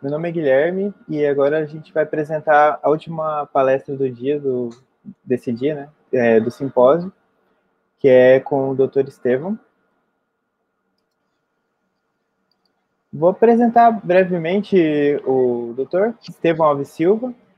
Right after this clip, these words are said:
graduou-se em Ciências Biológicas pela Uni-, Universidade Federal de Uberlândia, é, em dois mil e oito.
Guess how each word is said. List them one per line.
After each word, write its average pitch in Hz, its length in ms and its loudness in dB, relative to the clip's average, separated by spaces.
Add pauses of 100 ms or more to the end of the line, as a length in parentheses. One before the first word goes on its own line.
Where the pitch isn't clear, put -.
(160)
graduou-se 156 440 2
em 180 40 0
Ciências 175 360 -8
Biológicas 165 560 2
pela 151 160 -2
Uni-, 143 280 -6
Universidade 147 540 0
Federal 143 300 0
de 139 100 -10
Uberlândia, 143 680 -2 (800)
é, 120 480 2
em 127 160 -6
dois 127 220 2
mil 147 120 -8
e 156 120 0
oito. 170 440 -2